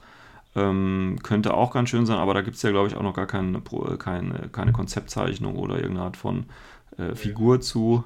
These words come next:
Speaker 2: Ich wusste es.
Speaker 1: Von
Speaker 2: Aber ich muss auch
Speaker 1: daher
Speaker 2: sagen, ich, ich finde diesen Echo Bravo, den finde ich richtig gut. Also, also sehr, sehr schön reduziert, äh, also von den Punktkosten her.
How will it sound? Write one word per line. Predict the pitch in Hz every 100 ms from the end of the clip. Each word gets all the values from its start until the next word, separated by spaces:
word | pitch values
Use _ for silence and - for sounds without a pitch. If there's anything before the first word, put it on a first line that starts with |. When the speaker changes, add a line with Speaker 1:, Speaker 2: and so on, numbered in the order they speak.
| -
Speaker 2:
Ich | - - - - -
wusste | - -
es. | - - - _
Speaker 1:
Von | - 98
Speaker 2:
Aber |
ich | 92
muss |
auch | 92 98
Speaker 1:
daher | 113 131
Speaker 2:
sagen, | 127 -
ich, | -
ich | - -
finde | 123
diesen | 123 120
Echo | - 131
Bravo, | 110 120 117
den | 117
finde | 120 107
ich |
richtig | 117 - - - - - _ -
gut. | 120 120 - -
Also, | 117 117 120
also | 117
sehr, | 110 131 127 127 127 123
sehr | 127 123 120
schön | - 139 131 127 123 123 -
reduziert, | 123 127 139 - - 135 139 143 - -
äh, | -
also | 123 117 113
von | 131
den | 117
Punktkosten | 113 135 - 139 - 135
her. | 127 127 135